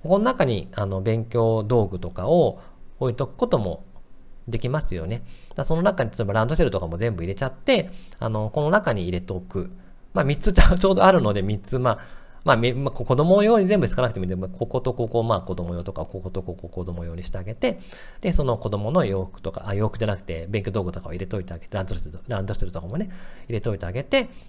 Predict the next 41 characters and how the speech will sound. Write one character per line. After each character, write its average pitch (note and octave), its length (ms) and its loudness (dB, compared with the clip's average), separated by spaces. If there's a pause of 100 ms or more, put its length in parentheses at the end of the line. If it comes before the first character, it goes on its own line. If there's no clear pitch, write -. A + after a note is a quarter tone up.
で、 B3 100 -4
こ B3 120 -2
こ C4 120 4
で C4 120 4
ぜ-、 B3 300 2
全 F#3 180 6
部 G#2+ 80 0
準 A2+ 120 0
備 G2+ 140 -2
が F2 80 -4
で F2+ 100 -4
き G2+ 80 -6
る F2+ 60 -6
よ - 20 -4
う - 20 -6
に - 40 -8
し - 20 -14
て - 80 -4
あ A#2 60 0
げ C#3+ 100 0
れ E3+ 100 2
ば、 G3 320 4 (240)
あ A#2 120 -2
の G2 680 -4
ー、 - 180 -16 (1300)
そ - 160 -4
の A#2 360 0
準 G#2+ 200 -2
備 G2+ 120 -4
し - 80 -4
た G3 120 4
の G#3+ 100 4
を A#2+ 40 4
見 A2 140 2
て F2+ 100 -2
あ E2 80 -2
げ E2+ 80 -6
る E2+ 120 -8
と - 100 -12
か G2 140 -10
ね、 F#3 180 -6